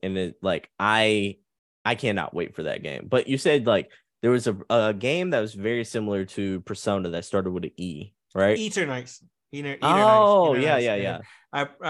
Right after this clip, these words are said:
Speaker 2: I pre-ordered that 'cause my brother told me about that one. He told me about that one. He's like, um, "It's really good. You should, you should try it." And I was like, "Okay."
Speaker 1: Yeah, that, that, that sounds pretty dope.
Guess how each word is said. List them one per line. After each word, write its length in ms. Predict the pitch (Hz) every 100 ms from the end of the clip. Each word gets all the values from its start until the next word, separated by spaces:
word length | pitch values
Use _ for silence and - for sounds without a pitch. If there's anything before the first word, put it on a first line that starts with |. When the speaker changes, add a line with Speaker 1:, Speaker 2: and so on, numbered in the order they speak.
| 156
Speaker 2:
I 20 | 143
pre-ordered 400 | 175 170 160 151
that 120 | 139
'cause 100 | 147
my 120 | 147
brother 280 | 135 151 143
told 220 | 131 123
me 80 | 123
about 300 | 120 131 -
that 200 | 117 113
one. 140 | 113
He 80 | 120
told 240 | 123 120
me 80 | 120
about 240 | 113 113 110
that 60 |
one. 100 | 113
He's 160 | 120 113
like, 280 | 117 120 123 _ _ _ -
um, 560 | 135 135 135 131 131 139
"It's 160 | 123
really 200 | 139 131
good. 380 | 123 135 131 127
You 120 | 123
should, 360 | 120 135 123 120
you 80 | 131
should 160 | 120 120
try 280 | 127 117 110
it." 20 |
And 80 | 113
I 40 |
was 80 | 113
like, 100 | -
"Okay." 440 | 196 185 131 127 - _ _ _ _ _ _ _ _ _
Speaker 1:
Yeah, 180 | 180 131
that, 240 | 165 196
that, 380 | 175 226 226 214 143
that 160 | 190
sounds 220 | 180 160
pretty 200 | - 87
dope. 300 | 80 85 139